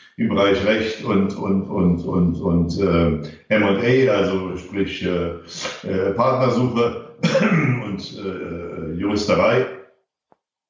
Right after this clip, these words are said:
So, und darauf habe ich mich zunächst mal verlassen und, äh, und, und habe dann sofort Ja gesagt. Äh, das ist ein Fehler, den ich heute nicht mehr machen würde.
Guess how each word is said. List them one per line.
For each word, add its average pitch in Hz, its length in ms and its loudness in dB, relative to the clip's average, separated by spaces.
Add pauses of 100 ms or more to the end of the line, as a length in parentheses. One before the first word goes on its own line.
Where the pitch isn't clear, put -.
(560)
So, 131 180 0
und 110 80 2
darauf 135 280 4
habe 147 140 -2
ich 143 60 0
mich 127 80 -2
zunächst 127 320 -2
mal 113 100 0
verlassen 107 840 -2 (220)
und, 113 360 4
äh, 107 320 4
und, 107 280 -4
und 110 200 0
habe 117 200 2
dann 110 200 2
sofort 101 400 0
Ja 110 280 4
gesagt. - 640 -2
Äh, 101 380 0 (260)
das 107 100 -4
ist 107 60 0
ein 104 80 2
Fehler, 117 240 4
den 104 160 2
ich 98 120 0
heute 101 200 2
nicht 101 180 -4
mehr 107 120 2
machen 92 300 0
würde. 92 460 -2